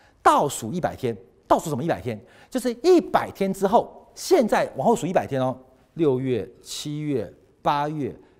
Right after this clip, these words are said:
九月初，倒数一百天，各位，倒数一百天，倒数什么？各位，倒数什么？多单你能在这一百天活下来，你就活过去了。这一百天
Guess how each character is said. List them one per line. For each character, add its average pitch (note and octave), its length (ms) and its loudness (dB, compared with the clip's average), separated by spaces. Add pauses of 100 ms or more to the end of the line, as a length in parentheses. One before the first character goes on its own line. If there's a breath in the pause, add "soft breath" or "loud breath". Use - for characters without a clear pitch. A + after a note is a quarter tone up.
(140)
九 E3 160 6
月 B3 80 10
初， B3 200 4 (580 soft breath)
倒 B3+ 140 8
数 - 140 0
一 F#3 40 -2
百 C3 140 0
天， C3+ 180 -2 (140)
各 E3 80 -12
位， D#3 140 -8
倒 G#3 140 2
数 - 100 -4
一 F3 40 -4
百 C#3 120 0
天， C#3 180 -4 (220 loud breath)
倒 D#4+ 180 8
数 A#3 180 0
什 A#3 140 8
么？ G3+ 320 8 (880)
各 G3+ 100 -4
位， F3+ 60 -4
倒 G#3 100 0
数 F3 40 2
什 C#3 80 -2
么？ D#2+ 160 -12 (1500 soft breath)
多 B3+ 160 -4
单 B3 260 2
你 D#3+ 60 -4
能 A#2+ 140 -4
在 D#3 100 -2
这 D3 80 -4
一 F#3 80 -2
百 A2+ 160 -6
天 - 160 -8
活 - 160 -8
下 A2 200 -4
来， - 140 -16 (680)
你 G#3+ 200 6
就 D4 140 12
活 G3 120 6
过 G#3 140 8
去 A3+ 120 6
了。 C3+ 120 4 (1000 soft breath)
这 F#3+ 180 0
一 G3 120 -4
百 F#2 340 -6
天 A2+ 220 -6